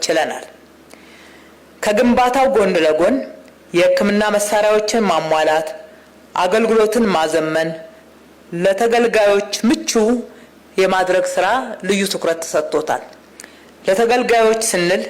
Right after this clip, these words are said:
ታካሚዎችን ብቻ ሳይሆን ዋናና የዚህን ዘርፍ ህያው የሆነ ውጤት በማስመዝገብ በኩል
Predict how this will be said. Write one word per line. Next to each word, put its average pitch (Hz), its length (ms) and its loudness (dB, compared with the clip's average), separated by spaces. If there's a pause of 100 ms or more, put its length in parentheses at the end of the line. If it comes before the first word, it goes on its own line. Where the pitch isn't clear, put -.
(760)
ታካሚዎችን 190 840 -2
ብቻ - 300 -4
ሳይሆን 160 400 -2 (500)
ዋናና 220 640 0 (680)
የዚህን 202 540 2 (160)
ዘርፍ 233 380 -2 (600)
ህያው 233 400 4
የሆነ 180 360 2 (680)
ውጤት 214 500 -2
በማስመዝገብ 180 720 -2
በኩል 202 320 -4